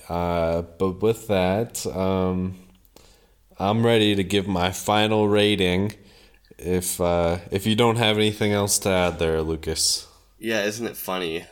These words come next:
Speaker 2: Uh, we do these ratings, and I still never have a number in my head because I just, there's so much going on that it's really hard for me to pin one down specifically myself. But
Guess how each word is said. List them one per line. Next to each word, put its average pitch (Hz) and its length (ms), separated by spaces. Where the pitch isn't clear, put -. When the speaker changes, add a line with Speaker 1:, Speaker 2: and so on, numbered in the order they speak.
Speaker 2:
Uh, 78 680
we 90 140
do 104 560
these 92 380
ratings, 76 600
and 78 140
I 78 60
still 80 760
never 101 340
have 110 180
a 98 40
number 87 380
in 73 120
my 62 160
head 52 420
because 90 340
I 82 140
just, 80 300
there's - 140
so 107 120
much 95 220
going 87 220
on 78 180
that 73 100
it's 71 160
really 87 180
hard 80 260
for 80 100
me 76 80
to 64 80
pin 73 360
one 73 220
down 71 280
specifically 78 640
myself. 65 560
But - 140